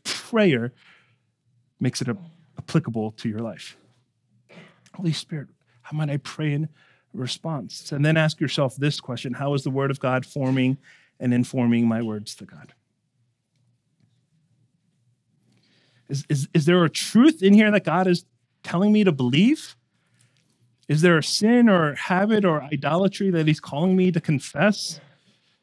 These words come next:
Is there a promise in here he's telling me, "You need to claim this"? Is there a command that he's saying, "You need to obey"? Is there a warning he's saying, "You need to heed"?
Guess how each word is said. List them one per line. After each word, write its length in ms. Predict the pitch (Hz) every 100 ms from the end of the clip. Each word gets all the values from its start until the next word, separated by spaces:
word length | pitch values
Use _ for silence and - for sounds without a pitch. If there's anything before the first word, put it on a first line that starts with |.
| _ -
Is 120 | 151
there 120 | 196
a 60 | 175
promise 560 | - - 156 208 254 262
in 100 | 247
here 100 | 226
he's 180 | 185
telling 320 | - 233 240 220
me, 80 |
"You 360 | 180 151 233 285
need 540 | 208 196 254 254 208 - _ -
to 80 |
claim 420 | 196 214 220 277 214
this"? 200 | 160 202
Is 120 | 190
there 120 | 220
a 20 |
command 560 | - 202 165 190 247 220
that 100 | 180
he's 180 | 220 -
saying, 320 | 196 185 175 -
"You 180 | 175 190
need 180 | 196 185
to 200 | 190 165
obey"? 360 | 151 190 175 - -
Is 140 | 160 156
there 160 | 190
a 80 | 170
warning 580 | 139 165 269 294 247 180
he's 220 | 170 196
saying, 240 | 196 165 143
"You 180 | 196 269
need 220 | 240 -
to 100 | 190
heed"? 640 | - - 285 233 143 123